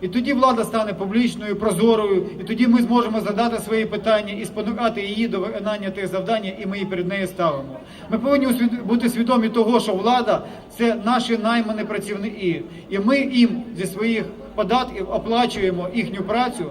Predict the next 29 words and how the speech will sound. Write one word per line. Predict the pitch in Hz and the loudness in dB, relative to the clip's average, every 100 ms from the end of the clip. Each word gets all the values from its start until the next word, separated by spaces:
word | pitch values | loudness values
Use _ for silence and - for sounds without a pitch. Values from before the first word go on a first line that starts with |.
| - 170 | -10 -8
і | 180 | -2
тому | 214 233 | 4 4
ми | 220 | 6
хочемо, | 240 226 220 208 | 4 2 2 0
щоб | 196 202 | 0 0
влада | 196 220 202 | 4 4 4
була | 196 208 202 | 4 4 4
ефективною | 214 226 247 247 220 185 - - | 0 -2 0 2 0 0 -6 -8
і | 196 | -6
працювала | 214 208 196 220 208 | -4 -2 2 4 4
на | 190 | 4
благо | 180 196 180 175 | 2 4 4 4
громади. | 185 175 143 123 - - - - - 214 | 2 2 -2 -6 -14 -18 -20 -20 -6 0
Отже, | 226 240 | 4 6
ми | 269 | 6
дуже | 311 277 | 4 2
хочемо | 226 277 233 240 | 2 4 4 2
побажати | 208 220 220 240 214 | 2 2 2 2 0
новій | 208 214 247 | 0 2 2
владі | 226 220 208 180 170 170 - - - - | 4 4 4 4 0 -2 -14 -18 -18 -4
рішучих | 214 233 269 269 233 175 - | 0 2 2 2 2 0 0
дій, | 220 254 240 220 - - - - - | 4 6 6 4 0 -8 -14 -12 -6
ми | |
хочемо | 214 240 240 | 0 2 4
побажати | 226 233 233 247 247 220 | 4 2 4 2 0 -2
новій | 233 254 | 0 2
владі | 233 220 202 | 4 2 2
навести | 220 247 247 226 | 0 0 0 -2
порядок | 180 208 233 214 202 | 0 2 4 2 0